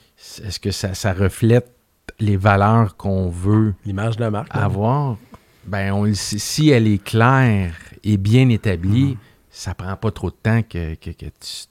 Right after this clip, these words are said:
Speaker 1: tu as la réponse.
Speaker 3: Ouais.
Speaker 1: C'est quoi les valeurs que tu donnes à tes enfants ?
Speaker 2: Ben, écoute, premièrement, c'est sûr qu'il y a, il y a un gros système de justice, euh, un système de liberté, je pense qu'il y a un système de création,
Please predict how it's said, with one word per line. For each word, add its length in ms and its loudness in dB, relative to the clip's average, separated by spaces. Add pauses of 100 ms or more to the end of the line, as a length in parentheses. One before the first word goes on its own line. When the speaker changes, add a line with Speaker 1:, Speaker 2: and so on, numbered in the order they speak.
(140)
Speaker 1:
tu 60 0
as 40 4
la 140 0
réponse. 640 -4
Speaker 3:
Ouais. 80 -10 (240)
Speaker 1:
C'est 140 -2
quoi 100 4
les 80 4
valeurs 400 2
que 80 -6
tu 160 -8
donnes 180 2
à 60 2
tes 220 -2
enfants ? 320 0 (520)
Speaker 2:
Ben, 240 0 (100)
écoute, 360 0
premièrement, 500 0
c'est 160 -4
sûr 240 -4
qu'il 360 -2
y 100 -2
a, 260 -4
il 60 -4
y 40 -2
a 160 -2
un 60 -4
gros 260 -6
système 440 -4
de 160 -2
justice, 640 -8 (380)
euh, 300 -2 (680)
un 140 -4
système 280 0
de 80 2
liberté, 680 -4 (480)
je 120 -16
pense 280 -2
qu'il 120 -4
y 20 0
a 40 0
un 20 -6
système 280 -2
de 100 -2
création, 680 -6